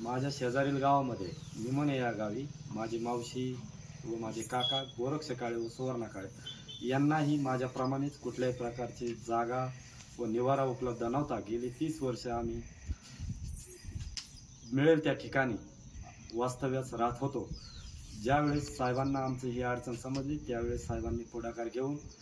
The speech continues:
शिरूर पोलीस स्टेशनचे पोलीस निरीक्षक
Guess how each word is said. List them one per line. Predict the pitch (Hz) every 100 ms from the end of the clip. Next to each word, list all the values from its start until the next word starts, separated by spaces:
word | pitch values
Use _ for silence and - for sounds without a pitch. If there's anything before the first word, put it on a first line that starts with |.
| - - -
शिरूर | 147 147 151
पोलीस | 143 135 131
स्टेशनचे | 127 120 123 120 123 117 110 104 101 113 123
पोलीस | 123 120
निरीक्षक | 127 131 135 -